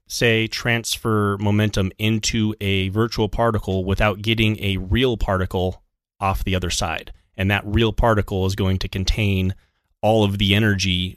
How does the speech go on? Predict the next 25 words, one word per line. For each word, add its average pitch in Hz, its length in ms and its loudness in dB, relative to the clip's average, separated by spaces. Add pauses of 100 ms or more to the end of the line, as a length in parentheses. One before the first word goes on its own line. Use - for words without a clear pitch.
that 92 220 -4
you 92 100 -4
put 101 240 4
into 110 340 0
it, 76 140 -8
right? 95 300 -2 (120)
And 90 160 -4
it's 90 160 -6
basically, 107 720 -2
that 101 240 -4
becomes 98 600 -2
the, 92 420 -4
uh, 90 380 -6 (420)
the 98 100 -4
propulsive, 92 920 -2 (100)
uh, 85 300 -10
grain, 90 460 -4
so 87 180 -8
to 85 80 -8
speak, - 420 -12
at 85 160 -8
the 85 160 -10
end 82 140 -8
of 71 80 -14
it. - 160 -20